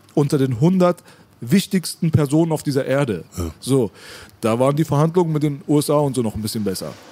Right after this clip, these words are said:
Speaker 1: Und dann haben sich die Verhandlungen verschlechtert. Das haben sie bei uns damals gemacht, dass sie von Roosevelt den Cousin mit Millionen von Dollars in den Iran geschickt haben.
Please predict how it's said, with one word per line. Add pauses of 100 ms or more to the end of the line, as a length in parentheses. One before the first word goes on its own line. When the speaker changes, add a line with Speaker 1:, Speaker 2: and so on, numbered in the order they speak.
(460)
Speaker 1:
Und
dann
haben
sich
die
Verhandlungen
verschlechtert. (600)
Das
haben
sie
bei
uns
damals
gemacht,
dass
sie
von
Roosevelt
den
Cousin
mit (160)
Millionen
von
Dollars
in
den
Iran
geschickt
haben.